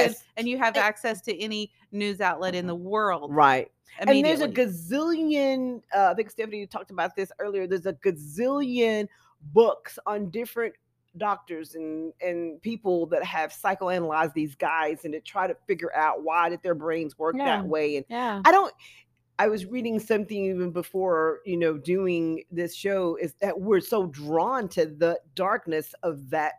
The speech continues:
Speaker 1: piece, trying to figure out what's wrong with these people and why did they do the things that they did. A lot of 'em led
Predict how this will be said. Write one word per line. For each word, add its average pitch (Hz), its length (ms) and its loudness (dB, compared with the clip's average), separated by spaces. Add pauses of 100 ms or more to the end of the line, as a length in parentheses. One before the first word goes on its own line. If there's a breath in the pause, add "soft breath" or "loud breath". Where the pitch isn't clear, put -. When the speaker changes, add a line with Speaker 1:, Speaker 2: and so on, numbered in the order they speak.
(100)
Speaker 1:
piece, 196 400 -10
trying 196 380 -8
to 180 60 -6
figure 185 300 -8
out 165 140 -2
what's 185 220 -4
wrong 180 240 0
with 185 160 -6
these 151 220 -8
people 190 600 -6 (240 loud breath)
and 170 200 2
why 190 240 2
did 170 140 -4
they 170 120 0
do 185 200 -2
the 165 100 -6
things 160 360 -4
that 160 140 -6
they 156 100 -2
did. 170 240 4
A 180 100 0
lot 202 360 2
of 165 200 2
'em 190 180 0 (360 loud breath)
led 175 600 6